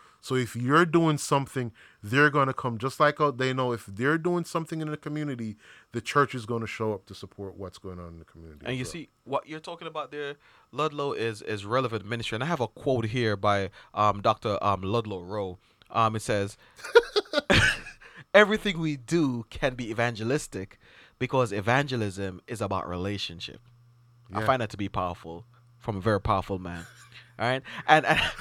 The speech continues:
Speaker 2: and, and, and, and that's exactly what it is. We need to go in, we need to see, and allow that to drive what we do. And a-,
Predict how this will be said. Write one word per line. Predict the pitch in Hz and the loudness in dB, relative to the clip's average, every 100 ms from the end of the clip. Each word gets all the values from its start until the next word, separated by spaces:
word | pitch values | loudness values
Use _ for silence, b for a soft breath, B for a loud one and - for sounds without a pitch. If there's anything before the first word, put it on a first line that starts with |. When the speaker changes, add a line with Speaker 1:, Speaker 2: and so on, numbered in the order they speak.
| - - | -6 -2
Speaker 2:
and, | 160 | 0
and, | 147 156 | 2 2
and, | 156 151 | 0 -2
and | 143 143 | -2 -2
that's | 135 160 143 | 0 -2 -4
exactly | 120 139 131 131 | -6 -4 -4 -4
what | 117 113 | -2 -2
it | 101 | -2
is. | 95 85 - - - _ _ b b b b _ - | -6 -8 -10 -20 -20 _ _ b b b b _ -8
We | 131 135 | -6 -4
need | 156 | -4
to | 151 | -4
go | 135 131 120 | -2 -2 -2
in, | 135 139 151 - | -4 -6 -8 -14
we | - 131 | -10 -8
need | 127 | -8
to | - | -12
see, | 104 - - 151 110 - _ _ b b b | -14 -14 -12 -12 -14 -18 _ _ b b b
and | 131 110 | -2 0
allow | 123 120 113 | 2 4 2
that | 120 131 | -2 -4
to | - 110 | -8 -8
drive | 110 107 101 92 - - | -2 0 0 -4 -12 -12
what | 107 117 - | -4 -4 -4
we | 107 | -8
do. | 95 101 80 - _ b b b | -6 -8 -8 -14 _ b b b
And | 104 | -8
a-, | 107 | -8